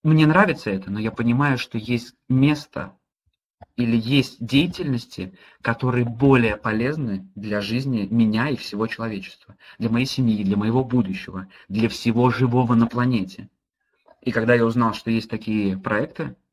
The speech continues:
которыми владеют люди, которыми будут пользоваться люди, и делается как для людей, а не как коммерция,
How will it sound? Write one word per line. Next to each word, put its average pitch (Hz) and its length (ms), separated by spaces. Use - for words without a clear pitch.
которыми 127 580
владеют 120 680
люди, 98 420
которыми 120 460
будут 113 360
пользоваться 131 580
люди, 110 260
и 120 160
делается 113 640
как 107 180
для 113 120
людей, 117 420
а 98 80
не 98 100
как 107 160
коммерция, 101 640